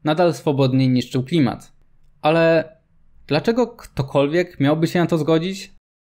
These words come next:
Wyobrażam sobie, że rozmowa jakiegoś polityka Konfederacji z przedstawicielami innych krajów wyglądałaby mniej więcej tak.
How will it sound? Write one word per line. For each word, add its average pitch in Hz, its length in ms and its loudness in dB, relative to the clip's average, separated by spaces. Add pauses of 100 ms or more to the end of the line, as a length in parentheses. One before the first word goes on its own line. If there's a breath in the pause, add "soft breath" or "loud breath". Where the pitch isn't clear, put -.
(260)
Wyobrażam 160 480 2
sobie, 151 360 2
że 135 200 0
rozmowa 143 420 2
jakiegoś 131 260 -2
polityka 139 440 -2
Konfederacji 139 600 0
z 127 60 -10
przedstawicielami 131 760 0
innych 175 280 0
krajów 139 440 0 (420)
wyglądałaby 165 640 2
mniej 151 200 2
więcej 120 440 0
tak. - 440 -4